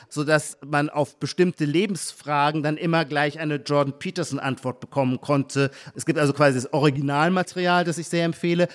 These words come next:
und dann gibt es aber die Zusammenschnitte, die sehr pointieren und zuspitzen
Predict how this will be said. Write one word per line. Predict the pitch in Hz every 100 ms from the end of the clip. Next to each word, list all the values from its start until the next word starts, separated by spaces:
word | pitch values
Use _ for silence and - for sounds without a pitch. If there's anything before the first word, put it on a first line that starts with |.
| -
und | 135
dann | 151
gibt | 143
es | 151 156
aber | 143
die | 135 139
Zusammenschnitte, | 131 127 139 156 - 147 139 139 123
die | 135 127 - -
sehr | 113 151 147
pointieren | 143 - 151 139 135 160 151
und | 139 -
zuspitzen | 165 160 - 143 - 147